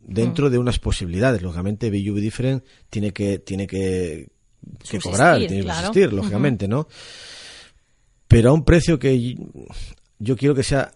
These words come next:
Speaker 1: el mayor, mm, precio a-, a-, asequible para las familias, ¿no?
Speaker 2: Hmm.
Speaker 1: Desde,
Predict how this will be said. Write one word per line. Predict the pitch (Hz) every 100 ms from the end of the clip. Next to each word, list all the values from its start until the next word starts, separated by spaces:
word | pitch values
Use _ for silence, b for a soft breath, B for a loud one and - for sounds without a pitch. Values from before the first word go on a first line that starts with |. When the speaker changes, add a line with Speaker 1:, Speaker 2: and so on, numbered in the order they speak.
| -
Speaker 1:
el | 113
mayor, | 107 107 131 160 143 - - 120 -
mm, | 120 117 -
precio | - 135 143
a-, | 135 131
a-, | -
asequible | - - - 143 151
para | 117 104
las | 98 -
familias, | 92 90 87 92
¿no? | 120 - -
Speaker 2:
Hmm. | 202 175 175
Speaker 1:
Desde, | 110 131 95 92 92 -